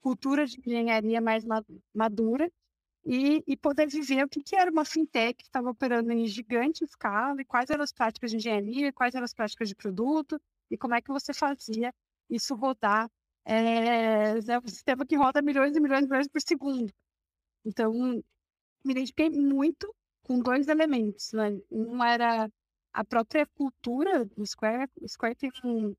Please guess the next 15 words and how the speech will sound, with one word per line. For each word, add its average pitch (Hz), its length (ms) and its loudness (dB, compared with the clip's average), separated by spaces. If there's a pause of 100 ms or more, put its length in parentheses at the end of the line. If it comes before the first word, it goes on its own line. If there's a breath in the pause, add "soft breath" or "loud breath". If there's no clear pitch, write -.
tem 254 120 -4
um 240 100 -2
discurso 269 720 -6
que - 140 -4
é 220 80 2
de 220 140 -6
empoderamento 220 560 -2
econômico 226 840 -2 (220 soft breath)
do 220 100 -6
pequeno 214 560 -4 (440)
negócio, 233 640 0 (280)
do 214 80 -8
pequeno 226 300 0
negociante, 220 800 -4 (500)
que 269 460 2